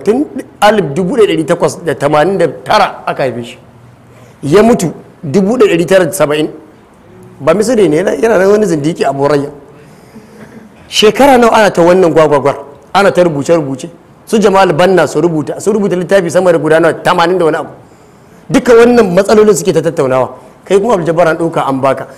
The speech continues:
Dan haka yayin da ya ce kaza ka tanka mai sai ka ba zai iya mai maka da amsa ba. Saboda me? Ba magana sa bace. Mu da muke zuwa mu yi defense a makarantar boko,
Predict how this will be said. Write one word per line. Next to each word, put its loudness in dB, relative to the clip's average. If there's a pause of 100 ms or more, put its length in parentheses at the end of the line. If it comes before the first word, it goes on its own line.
(240)
Dan 2
haka 0 (240)
yayin 4
da 4
ya 6
ce 2
kaza 2
ka 0
tanka 2
mai 0
sai 0
ka 0
ba 4
zai 0
iya 0
mai 2
maka -6
da -4
amsa -4
ba. -18 (400)
Saboda 2
me? -4 (180)
Ba 0
magana -4
sa -16
bace. -14 (1400)
Mu 4
da 4
muke 2
zuwa 4
mu 0
yi 0 (680)
defense 0
a -2
makarantar 0
boko, -2